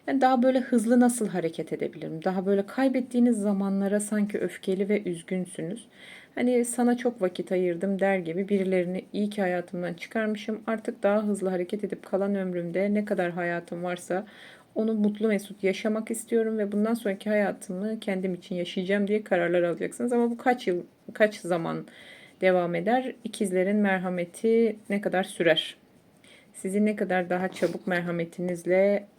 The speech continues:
e, bilmiyorum, sev-, yani kötü bir şey değil ama bazen hani şey bir söz vardır ya,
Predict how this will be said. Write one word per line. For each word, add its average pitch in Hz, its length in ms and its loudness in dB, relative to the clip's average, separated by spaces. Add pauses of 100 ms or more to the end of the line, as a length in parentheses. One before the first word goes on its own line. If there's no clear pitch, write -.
(140)
e, 165 680 -4 (580)
bilmiyorum, 196 520 0
sev-, - 720 -2
yani 254 400 -2 (240)
kötü 311 220 2
bir 349 40 -2
şey 415 220 4
değil 440 140 0 (160)
ama 208 220 0 (880)
bazen 214 360 4
hani 208 180 2
şey 208 360 2
bir 196 60 -2
söz 196 320 0
vardır 202 340 2
ya, 170 160 0